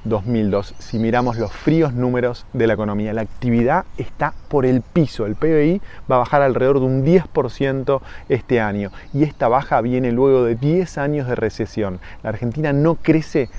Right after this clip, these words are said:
desde el año dos mil diez y el P B I per cápita ya está igual que hace treinta años atrás, que en el año mil novecientos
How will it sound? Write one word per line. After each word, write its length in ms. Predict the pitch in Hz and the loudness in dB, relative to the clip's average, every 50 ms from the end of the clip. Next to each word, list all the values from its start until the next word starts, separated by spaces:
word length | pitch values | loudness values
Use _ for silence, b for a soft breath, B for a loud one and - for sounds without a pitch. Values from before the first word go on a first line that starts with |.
| B B | B B
desde 180 | - 120 113 120 | -2 0 0 2
el 60 | 120 | 2
año 200 | 127 135 131 123 | 2 2 0 0
dos 80 | 117 123 | 0 0
mil 160 | 127 123 120 | 0 2 2
diez 260 | 123 143 151 - - | 2 2 0 2 0
y 20 | 139 | 0
el 120 | 120 113 | 0 0
P 120 | - 120 117 | 0 0 2
B 80 | 120 | 2
I 60 | 143 | 2
per 180 | 147 - 131 120 | 0 0 -2 -2
cápita 280 | 107 131 139 151 135 123 | -2 -2 -2 -2 -2 -2
ya 120 | 113 113 131 | -2 -2 -4
está 180 | 113 - - | -6 -4 -2
igual 460 | 135 123 113 113 120 131 135 147 156 B B B B B | -2 0 0 2 2 2 2 2 0 B B B B B
que 80 | - - | -8 -6
hace 220 | 110 - - 123 | -6 -2 -2 -2
treinta 520 | 107 - - 151 147 151 156 156 - 135 127 | 0 0 0 0 2 0 0 0 0 0 0
años 300 | 131 139 135 131 - - | 0 -2 -4 -4 -2 -4
atrás, 320 | 117 107 113 107 98 - | -2 -2 0 -2 -2 -4
que 120 | - - 113 | -6 -6 -4
en 60 | 110 | -4
el 100 | 117 123 | -2 -2
año 220 | 127 139 139 135 | -2 -2 -2 -2
mil 400 | 127 127 127 139 143 151 156 147 | -2 -2 -2 0 0 0 0 0
novecientos 80 | 135 | 0